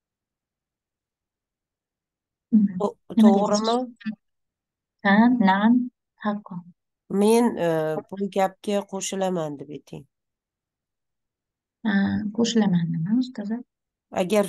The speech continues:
Speaker 2: fe'lda aytsangiz, ana uvafiqu.
Speaker 1: Ana uvafiqu,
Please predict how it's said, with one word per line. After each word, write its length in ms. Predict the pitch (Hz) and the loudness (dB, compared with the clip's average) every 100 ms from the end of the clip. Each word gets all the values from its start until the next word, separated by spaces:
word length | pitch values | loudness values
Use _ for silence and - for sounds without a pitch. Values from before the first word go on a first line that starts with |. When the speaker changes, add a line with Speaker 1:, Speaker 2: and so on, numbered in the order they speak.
| - | -2
Speaker 2:
fe'lda 360 | 233 226 220 196 | 0 2 2 0
aytsangiz, 380 | 175 - 226 226 220 - 180 | -2 -4 -4 -4 -8 -8 -4
ana 180 | 202 202 190 185 | 0 0 -2 -2
uvafiqu. 720 | 190 190 185 180 214 214 160 135 - _ _ _ _ _ _ _ _ _ _ _ _ _ - _ _ _ _ _ 208 | -2 -2 -2 -6 -10 -10 -10 -10 -12 _ _ _ _ _ _ _ _ _ _ _ _ _ -20 _ _ _ _ _ 4
Speaker 1:
Ana 220 | 214 220 202 220 | 8 8 4 -2
uvafiqu, 1200 | 208 196 190 180 170 175 - 180 180 208 247 349 | -6 -4 -4 -6 -10 -14 -10 -10 -4 0 0 -2